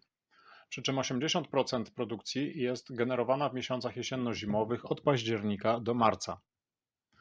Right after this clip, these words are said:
W miesiącach wiosennoletnich miesięczna produkcja turbiny M pięć to cztery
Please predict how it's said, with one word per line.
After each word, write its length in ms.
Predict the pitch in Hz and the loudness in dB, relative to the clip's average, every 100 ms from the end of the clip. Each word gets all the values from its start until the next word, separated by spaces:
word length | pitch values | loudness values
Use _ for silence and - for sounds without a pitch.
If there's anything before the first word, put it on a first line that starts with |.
| - - | -20 -20
W 100 | - | -6
miesiącach 480 | 123 - 165 151 131 | -4 0 2 4 2
wiosennoletnich 920 | 127 - 139 117 104 107 - 131 151 - | 0 0 2 4 4 4 0 -6 -6 -6
miesięczna 480 | 135 127 151 135 135 | -4 -2 -2 0 -2
produkcja 480 | - 120 123 - 113 | -2 -4 -4 -4 -4
turbiny 360 | - 117 113 | -4 -6 -4
M 120 | 107 98 | -2 -4
pięć 380 | 120 120 127 | -4 -4 -4
to 280 | - 120 120 - | -2 0 0 -2
cztery 420 | - 120 104 | -6 -2 0